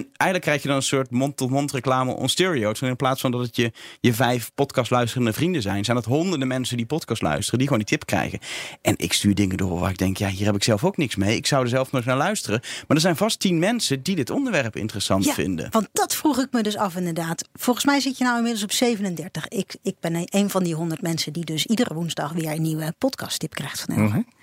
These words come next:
Speaker 2: Luister je ze dan ook allemaal?
Speaker 1: Nee.
Speaker 2: Vraag ik me af.
Speaker 1: Nee, dat is, dat is, eh, mijn enige doel is om het, het versterken van die mond-tot-mond reclame. Eh, er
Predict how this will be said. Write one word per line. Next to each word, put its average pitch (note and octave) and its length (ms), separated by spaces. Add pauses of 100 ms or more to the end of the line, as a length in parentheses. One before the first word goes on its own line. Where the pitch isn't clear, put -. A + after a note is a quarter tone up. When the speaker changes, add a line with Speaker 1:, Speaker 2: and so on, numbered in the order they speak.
(420)
Speaker 2:
Luister A3+ 460
je D3+ 100
ze - 80
dan C#3+ 140
ook D3 120
allemaal? C#3+ 340
Speaker 1:
Nee. A#2+ 200
Speaker 2:
Vraag - 240
ik - 80
me - 80
af. - 80
Speaker 1:
Nee, F#3 140
dat E3+ 140
is, - 80
dat E3 300
is, E3+ 60
eh, B2 160
mijn D#3+ 300
enige G3+ 340
doel G3 280
is E3 200
om E3 200
het, - 200
het - 440 (320)
versterken F#3+ 760 (300)
van D#3+ 320
die D3 140
mond-tot-mond C#3+ 540
reclame. G#2 680
Eh, B2 180
er A#2 100